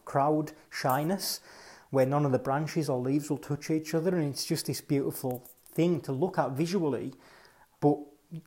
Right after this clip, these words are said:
coincidentally, that looking at fractals in the sky also puts us into an alpha brain state, which keeps us calm, makes us feel safe,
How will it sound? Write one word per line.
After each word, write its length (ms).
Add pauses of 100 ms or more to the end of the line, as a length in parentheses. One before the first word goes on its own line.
coincidentally, 760
that 260
looking 360
at 80
fractals 580
in 100
the 60
sky 360
also 340
puts 300
us 100
into 260
an 60
alpha 280
brain 280
state, 340
which 200
keeps 260
us 120
calm, 500 (320)
makes 240
us 100
feel 260
safe, 640